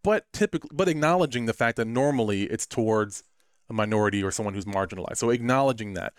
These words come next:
that is what I clarified as my definition. And then I go on to say, "There are some who mention that it has to be a marginalized group."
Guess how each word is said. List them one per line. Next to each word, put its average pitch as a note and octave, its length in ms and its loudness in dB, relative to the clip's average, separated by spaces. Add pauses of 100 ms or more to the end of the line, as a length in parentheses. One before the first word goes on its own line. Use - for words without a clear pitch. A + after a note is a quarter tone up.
(300)
that C3+ 220 2
is C3 100 -2
what B2+ 260 0
I A#2+ 200 2
clarified A2+ 480 0
as G2+ 140 0
my G#2 220 0
definition. F#2+ 580 -6 (460)
And A2 120 -6
then A2 80 0
I A2 120 4
go C3 160 2
on C#3 140 2
to A#2 60 -2
say, A2 300 2
"There A2 260 2
are G#2+ 100 2
some F3+ 380 0
who D3 180 2
mention C3 440 -2
that A2 220 2
it A2 180 0
has A2+ 260 0
to G#2+ 100 -6
be G#2 420 -2 (380)
a A2+ 60 -2
marginalized G#2 540 0
group." D#3 240 0